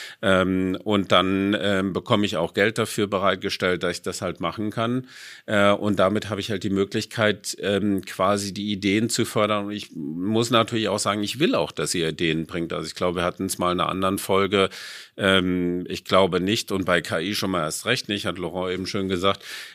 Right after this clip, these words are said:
dass irgendjemand von uns vordenken kann, wo in der D K das überall Sinn macht, sondern ich muss eigentlich die Menschen, die es am besten beurteilen können, befähigen.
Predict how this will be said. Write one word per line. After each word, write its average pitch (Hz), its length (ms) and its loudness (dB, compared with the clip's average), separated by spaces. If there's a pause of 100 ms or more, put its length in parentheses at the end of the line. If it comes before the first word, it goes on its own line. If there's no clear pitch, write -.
dass 87 200 0
irgendjemand 107 720 2
von 95 160 -2
uns 98 240 0
vordenken 101 640 0
kann, 101 380 0
wo 92 160 0
in 98 100 -2
der 87 140 -2
D 95 240 0
K 98 200 -2
das 92 220 -4
überall 95 340 -2
Sinn 139 220 0
macht, - 320 -2
sondern 82 400 -2
ich - 180 -8
muss 92 220 -2
eigentlich 90 400 0
die 95 80 0
Menschen, 87 400 0
die 85 80 0
es 85 140 -2
am 80 120 0
besten 90 360 0
beurteilen 107 500 -2
können, 101 260 -4
befähigen. 87 480 -6